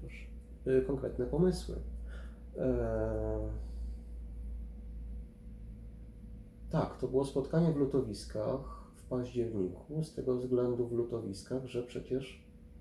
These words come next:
Speaker 2: w kwietniu, pół roku wcześniej, rozebrano Suche Rzeki.
Speaker 1: Tak. Tak. Spalono raczej.
Speaker 2: No.
Speaker 1: Rozebrano i spalono.
Speaker 2: Wersja oficjalna i wersja prawdziwa, tak.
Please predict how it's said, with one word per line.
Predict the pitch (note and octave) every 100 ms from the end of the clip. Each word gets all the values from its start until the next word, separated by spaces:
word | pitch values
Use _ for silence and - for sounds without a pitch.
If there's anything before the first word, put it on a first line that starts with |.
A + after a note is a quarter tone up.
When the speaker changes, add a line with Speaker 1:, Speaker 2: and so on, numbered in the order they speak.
| - - -
Speaker 2:
w | -
kwietniu, | - - D3 - - G#2+
pół | - A#2+
roku | A2+ A#2
wcześniej, | - A2+ G#2+ - B2+
rozebrano | C3+ C3 A#2+ A2 A#2
Suche | A#2+ A#2+ D3
Rzeki. | C3+ - - - - -
Speaker 1:
Tak. | - - - - - - - - - - - -
Tak. | - - - - - -
Spalono | - D3 D3 B2
raczej. | G#2+ - - - - - - - -
Speaker 2:
No. | D#3+ E3 E3+ E3 D#3+ - - - - -
Speaker 1:
Rozebrano | G#3+ F#3+ D3 C#3+ C3+ C3+
i | A#2+
spalono. | - B2 B2 - - - -
Speaker 2:
Wersja | C#3 C3 C3+
oficjalna | B2+ - C#3+ C3+ B2+ B2+
i | C3
wersja | C3 B2+ - -
prawdziwa, | C3+ C3+ A2+ G2+
tak. | G2+ A2+ -